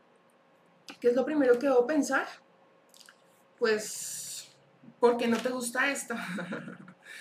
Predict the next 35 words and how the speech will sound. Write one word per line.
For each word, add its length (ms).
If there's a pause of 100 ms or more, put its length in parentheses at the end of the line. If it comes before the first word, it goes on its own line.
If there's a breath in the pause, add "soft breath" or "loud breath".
(260 loud breath)
Porque 320
es 120
que 100
a-, 140
muchas 320
veces 540
uno 240
cree 340
que, 800
que 100
el 100
fantasma 520
que 120
uno 260
quiere 220
dejar 180
aquí 200
atrás, 760 (400 soft breath)
eh, 220
cuando 220
uno 140
se 140
vaya, 440 (580)
va 80
a 40
desaparecer, 500
y 60
la 120
verdad 180
es 80
que 100
no, 160
ese 160
fantasma 500
va 480